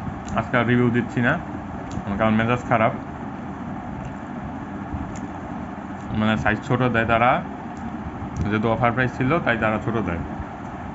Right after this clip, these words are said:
এটাই তাদের কথা মনে হলো। কারণ তারা আমাকে ডাইরেক্ট ডাইনিংয়ে যেতে বলে, অথবা তাদের যেই ফুড পান্ডার, সরি, মানে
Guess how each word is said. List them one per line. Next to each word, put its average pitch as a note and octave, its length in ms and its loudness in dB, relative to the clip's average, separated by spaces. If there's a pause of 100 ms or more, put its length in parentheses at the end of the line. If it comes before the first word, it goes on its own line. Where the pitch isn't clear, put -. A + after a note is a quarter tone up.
(800)
এটাই A#2 180 4
তাদের A2+ 260 2
কথা A2+ 200 0
মনে A2 200 2
হলো। G2+ 240 2
কারণ G#2+ 200 2
তারা A#2+ 320 4 (460)
আমাকে A2+ 300 2
ডাইরেক্ট A2+ 360 4
ডাইনিংয়ে A2+ 420 2
যেতে A#2 220 0
বলে, A#2+ 360 2
অথবা G#2+ 460 4 (1080)
তাদের B2 320 4
যেই A#2 160 2 (120)
ফুড B2 100 2 (100)
পান্ডার, A2+ 400 6 (520)
সরি, F#2 200 2
মানে F#2+ 340 0